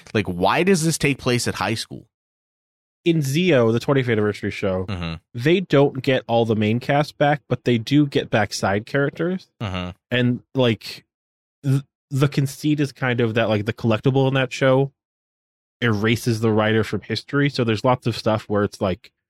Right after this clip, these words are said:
Speaker 2: "Oh, he's gone now 'cause the timeline has been changed by this, like, thing being created."
Speaker 1: Right.
Speaker 2: And, like, that other writer is, like, a perverted version of them. So it's kinda like, okay, cool. Like, there's at least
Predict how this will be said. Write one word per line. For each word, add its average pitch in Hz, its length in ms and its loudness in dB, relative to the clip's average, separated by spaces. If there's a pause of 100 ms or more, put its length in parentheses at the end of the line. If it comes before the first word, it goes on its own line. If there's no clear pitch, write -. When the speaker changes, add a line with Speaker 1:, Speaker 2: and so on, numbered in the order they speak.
(240)
Speaker 2:
"Oh, 135 320 4
he's 180 400 -4 (200)
gone 120 400 2
now 101 280 0
'cause 104 220 -2
the 104 100 0
timeline 110 560 -2
has 95 140 -2
been 92 160 -6
changed 92 400 -6
by 95 140 0
this, 95 200 -4
like, 98 120 -4
thing 101 180 -2
being 92 240 -6
created." - 400 -14
Speaker 1:
Right. 95 400 -2
Speaker 2:
And, 131 160 0
like, 117 160 0
that 120 180 0
other 120 320 4
writer 104 460 0
is, 92 200 -4
like, 95 280 -2 (400)
a 104 80 -2
perverted 101 380 2
version 95 280 0
of 87 120 -8
them. 87 280 -8
So 113 120 -4
it's 113 80 -4
kinda 220 140 0
like, - 80 0
okay, 123 360 0
cool. 95 300 0 (340)
Like, 117 400 -2 (180)
there's 156 200 4
at 143 60 2
least 147 200 2